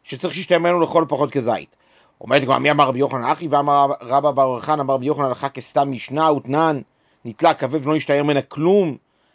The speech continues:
הנשתער כשרה אף על גב דלא הוה כזית. כלומר, אם נתלה כבד ולא נשתער ממנה כלום, אז היא טרפה. אבל אם נשתער ממנה משהו, אפילו פחות מכזית, אז היא, היא כשרה, וזה הנחה כסתם משנה לכאורה.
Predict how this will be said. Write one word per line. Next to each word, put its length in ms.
הנשתער 760
כשרה 340
אף 120
על 60
גב 120
דלא 140
הוה 120
כזית. 540
כלומר, 300
אם 120
נתלה 300
כבד 240
ולא 120
נשתער 260
ממנה 200
כלום, 340
אז 320
היא 100
טרפה. 380
אבל 300
אם 100
נשתער 280
ממנה 160
משהו, 480
אפילו 240
פחות 240
מכזית, 540
אז 500
היא, 380
היא 160
כשרה, 540
וזה 180
הנחה 220
כסתם 300
משנה 220
לכאורה. 400